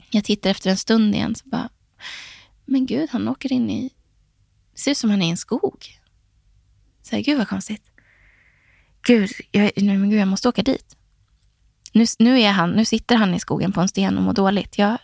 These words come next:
jag måste åka dit, liksom. Jag ringer min bästa vän, vars man är polis, och bara så här,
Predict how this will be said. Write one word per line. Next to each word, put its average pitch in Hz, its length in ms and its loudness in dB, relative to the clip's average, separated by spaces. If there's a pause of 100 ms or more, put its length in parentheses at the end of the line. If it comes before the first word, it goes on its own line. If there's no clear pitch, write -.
jag 196 180 0
måste 214 220 0
åka 202 160 -4
dit, - 300 -2
liksom. - 200 -12 (840)
Jag 196 400 2 (200)
ringer 220 300 2
min 180 180 0
bästa - 260 -2
vän, 233 380 2 (260)
vars 190 320 2
man 190 240 0
är 185 40 -4
polis, 214 640 -2 (160)
och 196 120 -2
bara 190 240 2
så - 120 -6
här, 180 180 -4